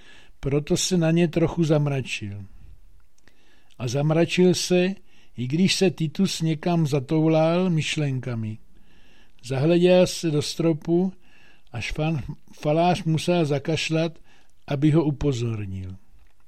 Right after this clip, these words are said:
Po skončení se Vendo ptal Tita: „Co to bylo při mši svaté? Ty jsi byl zase mimo.“ „No jo, ale jen trochu.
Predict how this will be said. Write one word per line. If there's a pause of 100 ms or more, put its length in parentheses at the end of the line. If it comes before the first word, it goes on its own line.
(760)
Po
skončení
se
Vendo
ptal
Tita: (680)
„Co
to
bylo
při
mši
svaté? (480)
Ty
jsi
byl
zase
mimo.“ (1800)
„No
jo,
ale
jen
trochu.